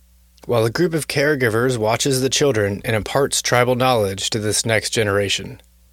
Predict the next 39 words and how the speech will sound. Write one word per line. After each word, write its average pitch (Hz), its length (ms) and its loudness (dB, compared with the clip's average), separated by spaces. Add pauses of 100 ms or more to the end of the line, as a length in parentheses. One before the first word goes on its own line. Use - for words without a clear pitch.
(680)
The 139 80 -8
tribe 160 420 0
could 165 120 2
not 165 180 -2
survive 123 560 2
without 107 260 0
high 131 300 0
degrees 120 480 0
of 104 80 -6
cooperation. 107 840 -2 (960)
Each 127 200 0
of 147 80 -2
these 165 200 0
tasks 127 600 0
requires 117 440 2
specialized 147 680 0
knowledge 120 680 0
that 110 160 -2
one 120 180 2
or 147 80 0
more 135 200 2
group 147 240 0
members 110 320 -2
possess 110 600 0 (140)
and 110 160 -2
share 135 340 2
with 110 140 0
the 123 140 2
others. - 440 -4 (920)
Every 113 240 0
member 123 300 2
benefits 135 520 0
from 113 160 -2
the 101 80 0
contributions 110 800 0
of 101 100 -2
every 113 300 4
other 131 160 4
member. 95 440 -4